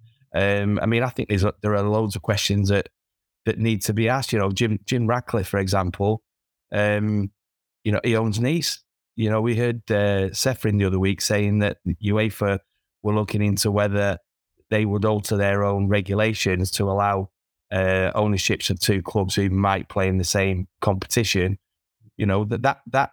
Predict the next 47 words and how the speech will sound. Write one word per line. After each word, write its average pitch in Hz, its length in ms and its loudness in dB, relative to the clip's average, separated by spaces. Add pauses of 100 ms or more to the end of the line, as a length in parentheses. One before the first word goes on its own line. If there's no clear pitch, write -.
(140)
that 143 180 -2
rule's 113 260 0
been 104 120 -2
in 98 120 0
place 104 260 0
for - 80 -8
twenty-one 104 460 0
years. 127 280 0
Why 135 160 2
suddenly, 120 340 0
because 95 280 -6
Man 107 160 2
United 107 320 0
are 101 80 2
up 90 80 -6
for - 80 -8
sale, 98 420 0 (540)
uh, 110 80 0
uefa 113 640 0
loo-, 127 200 -2
looking 120 320 0
to 107 140 -2
change 139 380 0
it? 107 220 -2 (500)
Uh, 107 200 2
you 113 120 0
know, 107 120 2
we've 110 220 0
heard 117 220 0
all 107 180 0
about 104 340 -2
the, 101 300 2
um, 101 340 2 (640)
state 117 340 -2
ownership 123 440 0
over 110 180 2
the 104 100 0
last 104 220 -2
few 98 120 0
years 95 420 2
with, 95 300 0
uh, 95 280 2
with 98 160 -2
Man 104 220 0
City 98 380 -2
and 98 100 2
Newcastle 123 580 -2